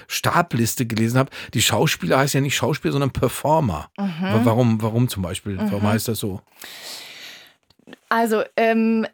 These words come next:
Speaker 2: die, die Spielenden sind zusammengekommen als tatsächlich das Ensemble des Grips, äh, einige Menschen aus dem Ensemble und einige Menschen aus dem Tikva-Ensemble. Und es ist eine Stückentwicklung, das heißt, wir hatten am Anfang kein Material, wir sind ohne jegliches Material gestartet, wir hatten nur einander,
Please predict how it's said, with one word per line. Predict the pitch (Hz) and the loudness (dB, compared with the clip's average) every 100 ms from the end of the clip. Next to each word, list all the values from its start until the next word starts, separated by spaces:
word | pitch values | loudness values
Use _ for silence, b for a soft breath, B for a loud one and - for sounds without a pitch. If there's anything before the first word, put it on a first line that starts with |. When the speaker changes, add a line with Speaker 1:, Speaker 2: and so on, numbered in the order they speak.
| - | -12
Speaker 2:
die, | - 214 214 - 226 220 | -6 -6 -4 -2 0 0
die | - 220 | -2 -4
Spielenden | - 269 330 294 262 | 0 0 2 2 4
sind | 247 240 | 2 0
zusammengekommen | 220 226 277 269 - 240 226 208 | 0 2 2 0 0 2 2 0
als | 202 208 214 - | 0 0 -2 -4
tatsächlich | 220 202 214 208 214 | -4 -2 -2 -2 -4
das | 190 - | -6 -6
Ensemble | 185 - 190 202 185 180 - - | -6 -2 0 0 0 -2 -4 -10
des | - - | -8 -2
Grips, | 247 370 - - - | 0 0 -2 -4 0
äh, | 240 233 | 0 2
einige | - 220 220 | 0 0 0
Menschen | 214 202 202 196 | 0 -2 -4 -8
aus | 190 | -4
dem | 202 202 | -4 -4
Ensemble | 190 196 196 | -4 -2 -2
und | 190 | -2
einige | 185 185 | -2 -2
Menschen | 180 180 - | -4 -6 -8
aus | 175 | -6
dem | 180 | -8
Tikva-Ensemble. | - 170 - 160 - 151 165 | -8 -10 -10 -8 -8 -8 -6
Und | 175 | -6
es | 180 | -6
ist | - | -6
eine | - 160 | -6 -4
Stückentwicklung, | - 240 240 208 190 - 180 | -2 -2 -2 -4 -6 -6 -6
das | - - | -6 -8
heißt, | 180 - | -8 -8
wir | 170 | -8
hatten | 175 - | -8 -6
am | 175 170 | -6 -6
Anfang | 170 - 170 | -8 -10 -10
kein | - 202 240 | -4 0 4
Material, | 240 214 - 180 180 226 214 | 4 2 -2 -2 2 2 2
wir | |
sind | 190 185 | -4 -4
ohne | - 285 285 | 0 2 2
jegliches | 233 233 214 208 202 | 2 0 -4 -6 -4
Material | 185 - 175 190 208 | -4 -4 -2 0 0
gestartet, | 185 - 202 240 247 196 | -2 -2 -2 -2 -6 -8
wir | 185 | -8
hatten | 190 180 196 | -6 -4 2
nur | 254 254 | 2 2
einander, | 208 196 240 277 277 | 0 2 2 4 2